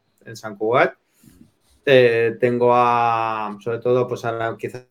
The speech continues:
me está destacando más Adam Majó, que ha sido internacional recientemente en el Mundial de, de Cross, en el, en el relevo mixto.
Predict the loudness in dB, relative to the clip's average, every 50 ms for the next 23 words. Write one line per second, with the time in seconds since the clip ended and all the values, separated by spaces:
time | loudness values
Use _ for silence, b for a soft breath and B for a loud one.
0 | _ _ -12 -10 -10 -10 -8 -6 -6 -6 -6 -6 -6 -8 -6 -6 -6 -6 -6 -4
1 | -4 -4 -4 -4 -4 -4 -4 -4 -4 -4 -6 -6 -2 0 2 4 4 2 0 -2
2 | _ _ _ -14 -14 -10 -8 -6 -6 -6 -6 -6 -8 -8 -8 -8 -10 -8 -8 -4
3 | -2 -2 0 0 0 -2 -4 -6 -8 -10 -8 -8 -8 -8 -8 -8 -8 -8 -8 -8
4 | -8 -8 -8 -4 -4 -2 -2 -2 -2 -2 -2 -2 -2 -2 -4 -6 -10 _ _ _
5 | _ _ _ -18 -18 _ _ _ -6 -6 -4 0 2 4 4 4 2 0 -2 -4
6 | -4 -4 -4 -4 -6 -8 -8 -8 -6 -6 -4 -2 0 0 0 0 0 -2 -2 -2
7 | 2 2 2 2 2 0